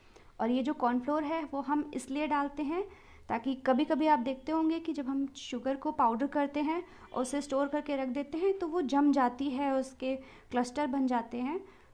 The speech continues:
तो ये जो flour है, cornflour है, ये उसे जमने से बचाता है,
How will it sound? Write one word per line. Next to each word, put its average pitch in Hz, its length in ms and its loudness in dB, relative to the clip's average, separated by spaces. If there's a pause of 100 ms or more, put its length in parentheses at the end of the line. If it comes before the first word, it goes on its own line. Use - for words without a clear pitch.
(100)
तो 247 120 4
ये 262 260 4
जो 294 460 0 (1000)
flour 240 340 0
है, 262 160 -2
cornflour 240 520 0
है, - 400 -8 (160)
ये 285 180 0
उसे 294 280 -2
जमने 254 380 4
से 349 180 0
बचाता 214 480 -2
है, 311 260 -2